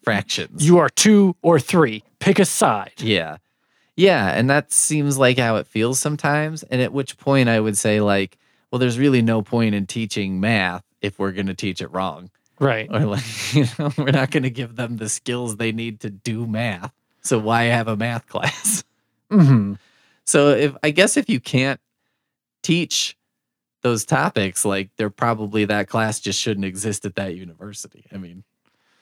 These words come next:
Speaker 1: frankly.
Speaker 2: That's probably unfortunately true.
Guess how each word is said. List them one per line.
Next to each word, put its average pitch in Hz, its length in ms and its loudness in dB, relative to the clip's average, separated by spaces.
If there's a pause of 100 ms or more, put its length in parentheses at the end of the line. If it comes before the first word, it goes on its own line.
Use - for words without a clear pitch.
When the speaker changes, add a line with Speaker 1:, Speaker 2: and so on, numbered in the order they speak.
(180)
Speaker 1:
frankly. 101 460 -6 (640)
Speaker 2:
That's - 220 0
probably 202 640 4
unfortunately 139 880 2
true. - 380 -4